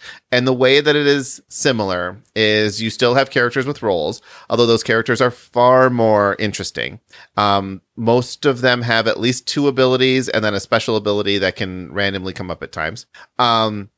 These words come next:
and then the mechanic of how things, um, at-, basically attack in this one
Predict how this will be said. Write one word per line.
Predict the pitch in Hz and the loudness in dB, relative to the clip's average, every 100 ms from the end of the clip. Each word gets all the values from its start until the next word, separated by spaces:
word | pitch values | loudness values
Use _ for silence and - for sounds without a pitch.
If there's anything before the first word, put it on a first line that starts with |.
| _ _ _ - | _ _ _ -2
and | 139 | 0
then | 147 | 0
the | |
mechanic | 139 - 143 139 131 - | -2 0 0 0 -2 0
of | 127 120 | 2 2
how | 107 123 120 | 0 -2 0
things, | 113 123 110 107 104 101 98 - - - - - _ - | -2 -2 0 0 -4 -6 -8 -8 -8 -10 -12 -16 _ -2
um, | 104 101 95 - | 0 2 0 -2
at-, | - - - 87 92 101 - | -6 -6 -14 -16 -16 -16 -2
basically | 120 113 110 104 | 0 0 0 0
attack | 92 - 90 87 | 0 -2 -2 -2
in | - | -6
this | 90 87 | -6 -6
one | 87 87 | -4 -4